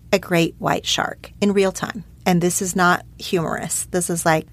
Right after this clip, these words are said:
actually a thing that is happening. <laughs> If that appeals to you, like, that's enough. You can just go buy the book right then. It's like when I talked about the book Into the Drowning Deep and said it is mermaid horror. And for some people, that's all they needed to know. Click, purchase, done.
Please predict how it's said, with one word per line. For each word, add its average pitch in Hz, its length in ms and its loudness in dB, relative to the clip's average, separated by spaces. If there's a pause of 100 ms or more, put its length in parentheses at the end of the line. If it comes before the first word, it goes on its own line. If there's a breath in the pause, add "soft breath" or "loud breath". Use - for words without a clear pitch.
(140)
actually - 360 0
a 165 60 0
thing - 220 -4
that 180 120 -4
is - 80 -4
happening. - 440 -2
<laughs> - 60 -20 (1200 loud breath)
If - 200 4
that 320 260 2 (180)
appeals 220 460 0
to 269 80 -8
you, 262 180 -4
like, 185 320 -2 (200)
that's 196 340 0
enough. - 420 -4
You 202 140 -6
can 214 140 -6
just 180 180 -6
go 196 80 -2
buy 175 140 2
the 175 80 -8
book 175 180 -6
right 160 180 -2
then. - 300 -6
It's - 100 -6
like 240 120 2
when 233 100 2
I 208 80 2
talked 202 240 -2
about 185 200 0
the 180 80 -4
book 175 320 -2 (100)
Into 190 200 0
the 185 100 0
Drowning 175 320 0
Deep 180 360 -6 (180)
and 202 160 2
said 185 260 4
it 185 120 -6
is 185 140 -2
mermaid 175 360 0
horror. 220 560 0
And 190 120 0
for 202 100 0
some 185 180 0
people, 214 280 -2
that's 170 260 -2
all 185 120 4
they 190 120 0
needed 180 260 -2
to 180 80 -6
know. - 260 -6 (220)
Click, 226 420 0
purchase, 185 600 -2
done. - 320 -2